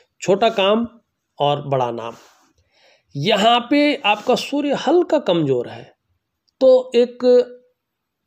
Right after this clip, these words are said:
उपासना दे रहा हूँ सूर्य की, वो जरूर करें, आपको बहुत बड़ा लाभ होगा, जरूर करिएगा। यहाँ पे देखेंगे तो ऊपर की ओर जाती हुई रेखाएं हैं,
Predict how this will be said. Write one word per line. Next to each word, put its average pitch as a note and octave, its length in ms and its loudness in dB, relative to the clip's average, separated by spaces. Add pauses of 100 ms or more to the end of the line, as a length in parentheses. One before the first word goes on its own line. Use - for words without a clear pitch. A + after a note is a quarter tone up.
(520)
उपासना G3 580 2
दे F3+ 180 2
रहा E3 140 0
हूँ F3 140 0
सूर्य E3+ 300 0
की, F3+ 140 -4
वो E3 160 2
जरूर C#3+ 320 2
करें, D#3 260 0
आपको C#3 340 -6
बहुत C#3 360 -4
बड़ा C3 240 -2
लाभ B2 240 -2
होगा, D3 240 0
जरूर G3+ 340 2
करिएगा। A2 560 -10 (920)
यहाँ F#3+ 500 0
पे C4+ 220 0
देखेंगे G3+ 520 0
तो A#3+ 240 -2
ऊपर G3+ 300 0
की G#3+ 180 -4
ओर E3+ 220 0
जाती C#3+ 320 -2
हुई C#3 240 -2
रेखाएं C#3 500 -4
हैं, E3 180 -6